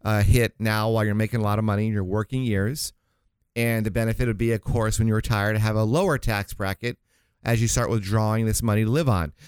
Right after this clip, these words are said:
So that's why it was created. And if people out there understand that a bit more, and again, I, we all should save, uh, whether we're saving to a four oh one K plan or saving just in a,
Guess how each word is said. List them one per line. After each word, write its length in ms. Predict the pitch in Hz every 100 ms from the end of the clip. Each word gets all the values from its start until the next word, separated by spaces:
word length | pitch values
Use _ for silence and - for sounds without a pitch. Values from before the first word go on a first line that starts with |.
| -
So 340 | - 151 139 123 - -
that's 220 | 160 -
why 160 | 185 165
it 40 |
was 160 | 131 -
created. 640 | - 135 113 123 139 143
And 100 | 131
if 180 | 113 -
people 240 | 156 151
out 140 | 139
there 160 | 143 127
understand 520 | 113 107 - 120 127
that 160 | 131 135
a 40 |
bit 160 | 127 -
more, 240 | 135 139
and 200 | 131 98 - _ -
again, 260 | 107 123
I, 100 | 117 -
we 140 | 127
all 160 | 127 131
should 200 | 123 120
save, 500 | - 120 123 127 123 - _ _ _ -
uh, 300 | 107 104 101
whether 280 | 98 117 113
we're 100 | 110
saving 380 | - 127 123 117
to 120 | 117
a 60 |
four 240 | 110 123 120
oh 20 |
one 160 | 113 107
K 200 | 120 113
plan 320 | 120 117 117
or 100 | 107
saving 380 | - 120 113 107
just 240 | 113 -
in 80 | 110
a, 180 | 98